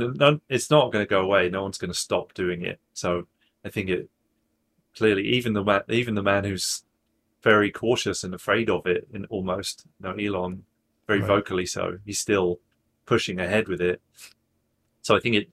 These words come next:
Speaker 1: it just becomes, um, import-, important to, um, think about, like,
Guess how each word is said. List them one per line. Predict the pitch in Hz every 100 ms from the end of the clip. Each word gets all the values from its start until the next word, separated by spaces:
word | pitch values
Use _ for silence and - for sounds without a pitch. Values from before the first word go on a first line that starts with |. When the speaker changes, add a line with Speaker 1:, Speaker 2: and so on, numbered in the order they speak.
| -
Speaker 1:
it |
just | 120 113
becomes, | - - 101 92
um, | 92 87 87 85 _ _ _ _ _ -
import-, | 107 - 135 120 -
important | 131 127 151 110 101
to, | - 101 95 95 92 -
um, | 95 90 87 87 - _ - _ _ _ _ _
think | - 127 120
about, | 101 98 95 92 -
like, | 98 -